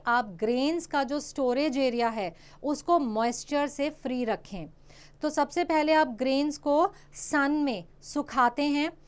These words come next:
फिर उनको गनी बैग्स यानी कि बोरियों में या फिर मेटालिक बिन्स में अच्छे से भर करके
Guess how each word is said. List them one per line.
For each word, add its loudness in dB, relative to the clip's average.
फिर 4
उनको 2
गनी 2
बैग्स 2
यानी -2
कि -2
बोरियों 0
में 0
या 2
फिर -2
मेटालिक -2
बिन्स 0
में -4
अच्छे 0
से 0
भर -2
करके -2